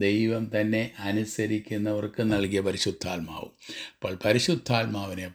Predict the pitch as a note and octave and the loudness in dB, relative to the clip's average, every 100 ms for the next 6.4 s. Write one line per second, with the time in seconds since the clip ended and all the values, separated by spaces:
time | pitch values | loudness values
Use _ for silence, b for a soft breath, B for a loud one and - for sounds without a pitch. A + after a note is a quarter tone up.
0 | - E2+ F#2 F#2+ G2+ G2+ G#2 G2+ G#2 G#2 | -10 -6 -4 -4 0 2 4 4 4 4
1 | B2+ F#3 B B B B _ G#2 G#2 A#2+ | 2 2 B B B B _ 0 4 4
2 | A#2 A2+ G#2 G#2 G#2 A2 - - F#2+ F#2+ | 4 2 4 2 0 -2 -10 -12 -6 -4
3 | F#2+ - F2+ F2 E2+ E2 E2+ D2+ - _ | -2 -2 -2 -2 -4 -2 -2 -4 -8 _
4 | _ _ _ _ _ _ _ _ _ - | _ _ _ _ _ _ _ _ _ -18
5 | B B B - A2 C3 E3 - C#3+ C3+ | B B B 4 6 6 4 2 2 2
6 | A#2+ B2+ B2 | 2 2 0